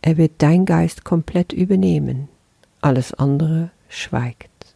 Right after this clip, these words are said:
Es wird dein einziger Wunsch und Verlangen sein.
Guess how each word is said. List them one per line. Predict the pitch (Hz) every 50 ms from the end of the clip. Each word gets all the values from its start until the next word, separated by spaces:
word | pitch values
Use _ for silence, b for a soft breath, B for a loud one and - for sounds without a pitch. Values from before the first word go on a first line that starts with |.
| _ _ _ _ _ _ _ _ _ b b b b b b b b b b b b b b _ _ _ _ _ _ _ _ _ _ _ _ _ _ _ _ _ _ _
Es | - 156 135 160
wird | 156 147 - -
dein | 135 123 123 - -
einziger | 156 156 175 185 - 220 - - 214 208 -
Wunsch | 170 165 175 180 - - - -
und | 175 175 -
Verlangen | - - 196 180 175 139 127 127 123 - 131
sein. | - - - - - -